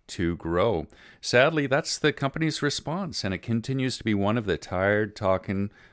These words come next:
points that, uh, that we've been, that we've grown used to over the last, well, I've been here eighteen years, over the last eighteen years.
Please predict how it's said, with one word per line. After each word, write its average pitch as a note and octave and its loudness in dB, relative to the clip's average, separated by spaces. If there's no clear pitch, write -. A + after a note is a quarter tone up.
points A2+ -2
that, G2+ 2
uh, F#2 2
that F#2+ 2
we've A2 0
been, A2 0
that A#2+ -2
we've D3 -4
grown F3+ -4
used E2+ -2
to C3+ -2
over D#2+ 0
the D#2 0
last, D2+ 0
well, D#2+ -8
I've D#2+ -4
been D#2+ -4
here D#2+ 0
eighteen D#2 -4
years, - -6
over D#2 -6
the D#2 -8
last D#2 -6
eighteen D#2+ -6
years. E2+ -8